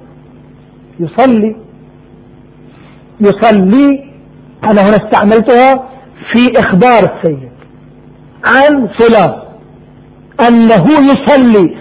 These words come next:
يعني لإثبات تحقق الصلاة الآن من زيد، صحيح؟ وهذا ما عندنا كلام. أصل الجملة الخبرية مستعملة في هذا،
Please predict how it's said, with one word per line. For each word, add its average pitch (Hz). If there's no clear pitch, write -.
يعني 240
لإثبات 262
تحقق -
الصلاة 254
الآن 320
من 226
زيد، 147
صحيح؟ 254
وهذا 262
ما 294
عندنا 202
كلام. 160
أصل 320
الجملة 226
الخبرية 240
مستعملة 262
في 240
هذا، 151